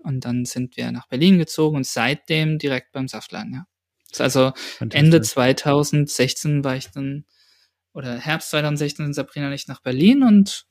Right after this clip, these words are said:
Speaker 1: da sind wir bis heute.
Speaker 2: Bis, bis zu Say No More, das Spiel, das du jetzt dieses Jahr, äh, selber als Game Director betreut und rausgebracht hast, welche, welche Station hast du da so mitbekommen? Also welche, an welchen Spielen hast du da mitgearbeitet?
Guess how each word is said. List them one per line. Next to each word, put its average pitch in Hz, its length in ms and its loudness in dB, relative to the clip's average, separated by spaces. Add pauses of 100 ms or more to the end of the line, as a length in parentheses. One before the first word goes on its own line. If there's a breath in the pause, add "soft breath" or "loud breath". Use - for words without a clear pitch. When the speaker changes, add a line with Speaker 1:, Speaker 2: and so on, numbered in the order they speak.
Speaker 1:
da 170 140 0
sind - 260 -2
wir 127 120 2
bis - 240 -4
heute. 143 380 2 (1500 loud breath)
Speaker 2:
Bis, - 260 -4
bis - 260 -8
zu 190 360 0 (140)
Say 156 340 -2
No 156 180 0
More, 127 460 0
das 131 140 -4
Spiel, 139 240 -2
das 147 160 0
du 135 80 0
jetzt 127 260 -2
dieses 143 220 -4
Jahr, 127 120 0 (100)
äh, 95 120 -6 (160)
selber 131 340 2
als - 220 -4
Game 127 180 2
Director 135 340 2
betreut 120 360 -2
und 175 80 -4
rausgebracht 147 560 -6
hast, 165 240 -2
welche, 156 560 0
welche 170 220 -2
Station 170 480 0
hast 160 160 -2
du 160 40 -4
da 143 220 2
so 131 140 0
mitbekommen? 165 760 -2
Also 135 220 -2
welche, 147 280 0
an 135 100 -2
welchen 139 200 -2
Spielen 156 260 -4
hast 156 140 -4
du 147 40 -6
da 139 100 0
mitgearbeitet? 156 640 -6